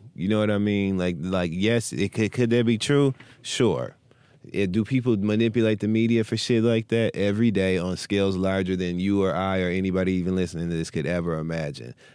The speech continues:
But you could say that shit about anything. At the end of the day, it just depends on whether or not you believe that he raped that girl or not. And if you believe that he did and it makes you not wanna go see that film, that's your choice. If you believe he did not and you wanna go see the film because to support him or whatever,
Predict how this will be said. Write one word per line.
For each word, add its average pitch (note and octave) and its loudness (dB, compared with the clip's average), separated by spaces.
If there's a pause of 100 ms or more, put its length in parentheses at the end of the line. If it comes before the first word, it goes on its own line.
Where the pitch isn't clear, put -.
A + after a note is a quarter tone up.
But A2+ 2
you D#3+ 2
could D#2+ -6
say E2 -4
that C#2+ -6
shit D#2 -8
about C#2+ -8
anything. D2 -10
At E2 -8
the F#2 -4
end A2 0
of G#2+ -2
the G2 0
day, F#2+ 2
it F2+ 0
just F2+ -6
depends F#2 -6
on F2 -4
whether F2 0
or E2+ -2
not F2 -2
you F2 -2
believe E2+ -2
that D#2+ -4
he F2 -4
raped E2+ -2
that E2+ -4
girl E2+ -2
or D#2+ -4
not. C#2 -14 (420)
And E2 -4
if E2+ -4
you F2+ -2
believe F#2 0
that F#2 0
he F#2+ -2
did G2 0
and F2+ -2
it F2 -2
makes F2+ -4
you F#2 -4
not F2+ -2
wanna F#2 -2
go F2 -2
see F2+ -6
that F#2 -2
film, G2 -4
that's F#2 -4
your G#2+ 0
choice. G2 -4 (240)
If E2+ -6
you F#2+ 0
believe F#2+ 0
he G2 -2
did F2+ 0
not G2 -2
and F2 -2
you F2+ -2
wanna F#2 -2
go F2+ 0
see F#2+ -4
the F#2 0
film G2 -2
because F#2 -4
to E2+ -10
support G#2+ -2
him G#2+ 0
or G2 2
whatever, A#2 2